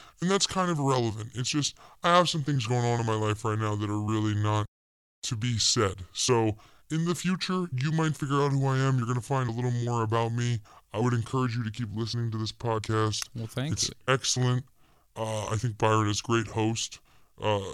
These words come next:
Speaker 1: unbiased from the fact that he is my good friend. And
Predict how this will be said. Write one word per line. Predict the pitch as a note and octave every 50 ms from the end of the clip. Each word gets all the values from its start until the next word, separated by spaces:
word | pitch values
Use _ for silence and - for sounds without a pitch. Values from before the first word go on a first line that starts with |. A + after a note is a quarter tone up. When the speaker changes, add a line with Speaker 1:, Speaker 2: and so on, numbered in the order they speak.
| - - - - -
Speaker 1:
unbiased | B2+ B2+ C3 B2+ G#2+ B2 A#2+ A#2 A#2+ A#2+ A#2+ A2+ -
from | - A#2 A#2
the | A2+ G#2+
fact | - B2 A#2 A2+ A2+ G#2+
that | A#2 G#2
he | G2+ A2 A2+
is | A2 G2+
my | A2 G#2+ G#2
good | G#2+ A#2 G#2+
friend. | - - A#2+ A2+ A#2 B2 C3+ C3+ - _ _ _ _ _ _ _ _ _ _ -
And | A#2+ B2 A#2+ A#2+ A#2+ A#2+ A#2+ A#2+ A#2